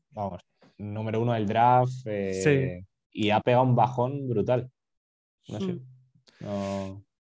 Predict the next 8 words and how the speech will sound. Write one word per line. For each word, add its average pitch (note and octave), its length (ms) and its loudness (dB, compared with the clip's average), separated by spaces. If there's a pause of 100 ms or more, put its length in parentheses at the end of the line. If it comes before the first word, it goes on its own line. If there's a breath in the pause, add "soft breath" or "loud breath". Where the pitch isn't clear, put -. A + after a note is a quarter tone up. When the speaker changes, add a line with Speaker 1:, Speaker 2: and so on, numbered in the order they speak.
(720)
Speaker 1:
Supongo C3+ 400 4
por A#2+ 200 4
físico, A#2+ 560 0
supongo. A2 440 0 (180)
También B2 400 2
Speaker 2:
Sí. D3 80 2
Speaker 1:
cae B2+ 140 8
mucho B2+ 280 2